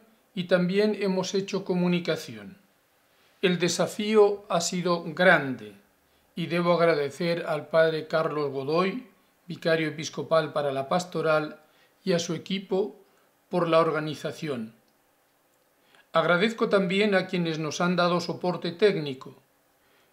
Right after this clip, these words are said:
y agradezco a quienes colaboraron como expositores, María Teresa Valenzuela, el padre Paolo Asolán, Francisco Carreño,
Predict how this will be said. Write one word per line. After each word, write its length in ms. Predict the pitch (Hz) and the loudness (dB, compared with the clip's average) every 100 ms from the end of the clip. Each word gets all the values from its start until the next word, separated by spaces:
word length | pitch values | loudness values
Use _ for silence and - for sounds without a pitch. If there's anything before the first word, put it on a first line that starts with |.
| - | 4
y 80 | |
agradezco 920 | 196 175 180 220 220 - 208 190 - - _ - | 6 6 4 4 0 -4 0 2 0 -10 _ -4
a 140 | 175 | -2
quienes 300 | 175 165 160 | 0 -2 -2
colaboraron 760 | 156 170 156 147 147 165 170 170 | -2 0 2 2 4 4 4 2
como 260 | - 160 151 | -2 -4 -4
expositores, 960 | - 160 135 143 175 156 113 107 - _ _ _ _ _ - | -6 -8 -10 -6 0 0 -2 -10 -20 _ _ _ _ _ -8
María 300 | 143 143 131 | -4 -4 -4
Teresa 360 | 151 160 - | -4 -2 0
Valenzuela, 1000 | 151 143 135 127 175 175 180 170 170 - - _ _ - | 0 0 -2 -6 -2 0 4 4 2 -6 -20 _ _ -20
el 100 | 131 | -8
padre 360 | 151 147 147 | -2 0 0
Paolo 420 | 135 147 147 147 | 2 4 4 2
Asolán, 680 | 135 - 147 170 175 180 - - _ | -2 -4 0 4 4 2 -4 -16 _
Francisco 600 | - - 151 131 151 - 139 | -8 -6 -4 -6 -8 -8 -6
Carreño, 720 | 143 151 175 180 175 175 | -4 0 2 4 4 2